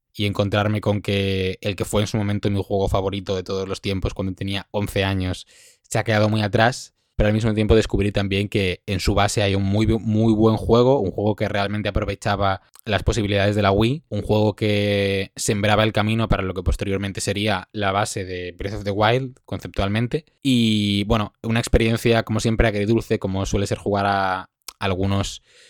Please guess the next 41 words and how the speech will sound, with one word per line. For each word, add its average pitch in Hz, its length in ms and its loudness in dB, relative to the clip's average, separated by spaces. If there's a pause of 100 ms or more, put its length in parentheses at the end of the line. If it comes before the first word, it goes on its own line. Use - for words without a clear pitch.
(280)
remakes 101 580 -2
de 107 100 0
Zelda, 107 280 2
sobre 92 220 -2
todo 95 200 -2
cuando 95 260 -4
no 98 140 0
hacen 98 240 -2
mucho 92 200 -6
esfuerzo 104 380 0
por 98 120 -2
actualizarlo, 104 640 -2
como 90 200 -6
ocurre 95 240 -6
con 98 160 -6
este, - 320 -10 (100)
que 120 100 -4
ya 104 120 2
veníamos 101 360 2
de 101 80 -2
un 101 80 -2
remake 101 320 0
regulero 98 440 4
del 98 200 0
Twilight 101 240 0
Princess, 101 720 -4
eh, 101 220 -4
después 98 380 0
de 98 200 0
remakes 104 400 -2
muy 101 180 0
buenos 98 440 0
de 92 300 -6
Ocarina 95 360 -4
of - 100 -6
Time, 98 200 0
Majora's 92 340 -4
Mask 95 280 -6
y 95 60 -6
Wind 92 200 -4
Waker. 98 340 -4